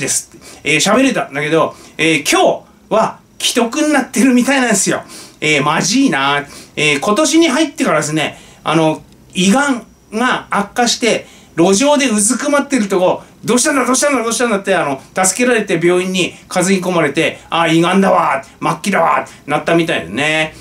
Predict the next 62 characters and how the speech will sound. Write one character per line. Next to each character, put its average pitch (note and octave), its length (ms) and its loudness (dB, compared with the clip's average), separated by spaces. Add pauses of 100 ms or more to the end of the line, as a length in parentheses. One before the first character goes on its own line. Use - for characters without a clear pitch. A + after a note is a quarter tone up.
(180)
え D#3 340 2
ー、 C#3+ 60 -2
で G#3 120 0
ね、 A3 100 -2
あ F#3 120 -2
の、 - 80 -6
支 G#3+ 180 -2
援 B3 240 2
者、 - 360 -2
支 - 200 -2
援 G3 200 0
組 F#3+ 120 -4
織、 - 340 -6 (220)
今 G3+ 280 0
頃 A#3+ 180 2
冷 G3 200 -2
や G3 180 2
汗 G3+ 180 -2
か G#3+ 160 -2
い G#3 120 -2
て F#3 120 -4
る、 C#3+ 160 -4 (240)
え D3+ 160 0
ー、 C#3+ 60 -4
高 F#3+ 240 2
齢 G#3 180 0
左 G#3 140 2
翼 F3+ 200 -2
も C#3+ 240 -4 (160)
多 C#3 200 0
い F3 80 4
ん F3+ 60 -2
じ F#3 100 2
ゃ - 20 0
な F#3+ 120 -2
か G3 100 0
ろ F#3 100 2
う C#3 60 -4
か。 - 180 -8 (240)
え D3 140 0
ー、 C3+ 40 -2
ゴ F#3 120 0
ッ F#3+ 60 0
ド C4 100 0
フ B3 40 2
ァ D4 100 4
ー C#4 40 2
ザ B3 120 0
ー F3+ 100 -4
ツ - 220 -2
ー C#4+ 240 0
さ F#3 220 -2
れ G#3 120 -2
る A#3 100 -6
か G#3 140 -2
も D3+ 100 -4
し E3+ 160 -2
れ E3+ 140 0
な F3 100 0
い C#3+ 80 -2
の A#2+ 80 -8
で、 B2+ 260 -2